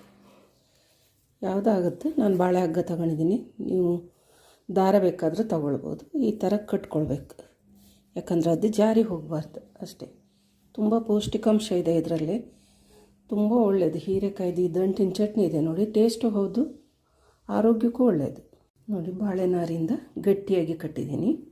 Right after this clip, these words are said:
ನೋಡಿ, ಈ, ಈ ಥರ ಹೀರೆಕಾಯಿ ಪಲ್ಯ ಮಾಡುವಾಗಲಾಗಲಿ ಅಥವಾ ಬೇಳೆ ಬೇಯಿಸುವಾಗಲಾಗಲಿ ಇದನ್ನು ಈ ಥರ ಅದ್ರ ಮೇಲೆ ಇಟ್ಟು ಬಿಡಬೇಕು. ಈಗ ಹೀರೆಕಾಯಿ ಬೇಯುವಾಗ ನೀರು ಬಿಡುತ್ತೆ ನೋಡಿ, ಹೀರೆಕಾಯಿ ಬೇಯುವುದ್ರೊಳಗೆ ಇದನ್ನು ಬೆಂದ್ಬಿಡತ್ತೆ. ಈಗ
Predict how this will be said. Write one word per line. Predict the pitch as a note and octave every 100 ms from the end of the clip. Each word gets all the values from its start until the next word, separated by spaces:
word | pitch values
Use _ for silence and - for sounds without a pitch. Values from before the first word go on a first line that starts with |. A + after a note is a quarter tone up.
| _ _ _ _ _ _ -
ನೋಡಿ, | C4 G#3+ G3+ G3+ G#3
ಈ, | G3+ -
ಈ | G#3+ G#3
ಥರ | F#3+ A3
ಹೀರೆಕಾಯಿ | A3+ A#3 A#3 A#3 A3
ಪಲ್ಯ | A3 A#3 A#3+
ಮಾಡುವಾಗಲಾಗಲಿ | G#3 F#3 F3 E3+ F3 E3 E3+ G3 G#3+
ಅಥವಾ | - G#3+ G3+ G3+
ಬೇಳೆ | A3 A#3 G3
ಬೇಯಿಸುವಾಗಲಾಗಲಿ | F#3+ F3 D#3+ D#3 D#3+ D3+ F#3 F#4+ - - - - -
ಇದನ್ನು | F3+ F#3 B3 A#3
ಈ | A3
ಥರ | F#3 G#3
ಅದ್ರ | G3 F3+
ಮೇಲೆ | F3+ G3 C4+
ಇಟ್ಟು | - D3+
ಬಿಡಬೇಕು. | C#3+ C3+ - - - - - - - -
ಈಗ | G#3 G3
ಹೀರೆಕಾಯಿ | G#3+ G#3+ G#3+ G#3+ G3
ಬೇಯುವಾಗ | G#3 G#3+ G#3+ G#3 G#3+
ನೀರು | A#3 G#3+
ಬಿಡುತ್ತೆ | G3+ E3 - D#3+
ನೋಡಿ, | E3 G3+ - - - - -
ಹೀರೆಕಾಯಿ | C#4 C4+ B3+ A#3 A3
ಬೇಯುವುದ್ರೊಳಗೆ | A3 A3+ A3+ A3+ G#3+ G#3+ A3 A3+ C#4+
ಇದನ್ನು | A3 C4+ B3
ಬೆಂದ್ಬಿಡತ್ತೆ. | A3 G#3+ G#3 F3 D3+ - - - - - - - - A#3
ಈಗ | G#3+